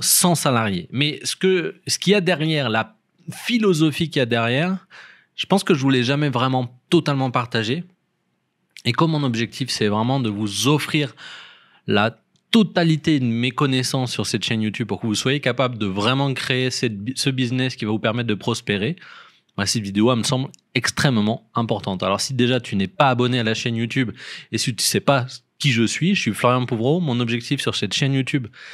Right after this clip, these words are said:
c'est de t'aider à créer un business B two B à quatre cent mille euros qui va te permettre d'avoir énormément de temps libre, de pouvoir profiter de ta vie, de pouvoir profiter de tes proches et en même temps prospérer. Pour moi, le terme est très important, prospérer.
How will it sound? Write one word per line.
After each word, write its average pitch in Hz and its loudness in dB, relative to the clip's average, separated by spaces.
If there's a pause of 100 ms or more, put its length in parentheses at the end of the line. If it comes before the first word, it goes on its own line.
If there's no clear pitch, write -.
(220)
c'est - -4
de 113 0
t'aider 131 0
à 117 2
créer - -4
un 110 0
business 104 -2
B 107 -6
two 113 -6
B 107 -6 (800)
à 139 4
quatre 127 2
cent 135 0
mille 120 2
euros 110 -2 (500)
qui 151 4
va 151 6
te - -4
permettre 123 -2
d'avoir 104 -4
énormément 139 2
de 113 -2
temps 110 -2
libre, 156 -2
de 120 0
pouvoir 107 0
profiter 113 -2
de 107 -6
ta 98 -2
vie, 104 -4
de 139 -4
pouvoir 98 0
profiter 117 -6
de - -12
tes 101 -6
proches - -4
et - 0
en 95 -2
même 123 0
temps 135 -4 (200)
prospérer. 143 2
Pour 143 -6
moi, 117 -2
le 104 -2
terme 123 -2
est 92 -6
très 123 0
important, 117 -2
prospérer. 147 0